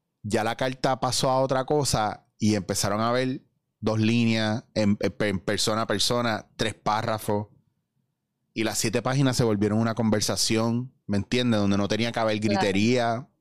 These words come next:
Speaker 1: porque a la, yo pienso que cuando la gente grita y pelea es porque no, realmente estamos en, en posición defensiva y no estamos escuchando al otro.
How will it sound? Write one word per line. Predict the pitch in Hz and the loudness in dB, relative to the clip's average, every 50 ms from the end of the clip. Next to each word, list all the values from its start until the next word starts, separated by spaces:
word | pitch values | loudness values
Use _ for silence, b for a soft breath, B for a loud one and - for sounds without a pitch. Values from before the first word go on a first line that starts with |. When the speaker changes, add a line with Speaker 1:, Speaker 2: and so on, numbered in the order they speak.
| B B B B B B B B B B B B B B | B B B B B B B B B B B B B B
Speaker 1:
porque | - 131 127 117 - - 131 120 120 117 113 110 110 107 107 110 107 - _ _ _ _ _ _ _ _ _ _ _ _ _ _ _ _ _ _ _ _ - - 120 - - 82 | -2 -2 -2 -2 -2 0 0 2 2 2 2 2 2 2 0 0 -2 -6 _ _ _ _ _ _ _ _ _ _ _ _ _ _ _ _ _ _ _ _ -10 -8 -6 -6 -4 -2
a | 101 117 | 0 0
la, | 117 120 117 113 | 2 2 0 -2
yo | 120 120 117 113 104 120 117 | -4 -4 -4 -2 0 0 0
pienso | 107 127 127 131 151 | 2 0 0 2 0
que | 139 147 | 0 0
cuando | 139 139 131 127 123 117 | 0 0 2 2 2 2
la | 113 110 | 2 0
gente | 113 107 104 - 127 | 0 -2 0 0 0
grita | 120 123 127 131 131 | 2 2 2 2 2
y | 135 | 2
pelea | 131 - 127 123 123 123 | 2 2 2 2 2 2
es | 127 | 0
porque | - - 139 135 139 | -2 -4 -4 0 0
no, | 120 113 110 107 101 | 0 0 0 0 0
realmente | 107 113 117 110 107 113 117 113 - 131 | 0 0 0 2 2 2 0 0 -2 -4
estamos | - - - 135 139 139 139 | -4 -2 -4 -2 0 2 2
en, | 139 127 113 - - - - | 2 0 0 -4 -8 -6 -4
en | - 113 110 | -2 -2 -2
posición | - 117 113 101 98 107 113 107 | -2 -2 -2 0 0 2 2 2
defensiva | 107 113 - - 131 127 127 - - 131 127 131 120 117 | 2 2 0 0 0 0 0 0 2 2 2 2 2 2
y | 104 | 0
no | 101 101 | 0 -2
estamos | - - 107 110 113 117 | -2 -4 -2 -2 0 -2
escuchando | 110 - 120 - - 117 107 104 95 | -2 -2 -2 -2 0 0 2 2 2
al | 87 87 | 2 2
otro. | 104 147 175 - - 80 - | 2 2 0 0 -4 -6 -8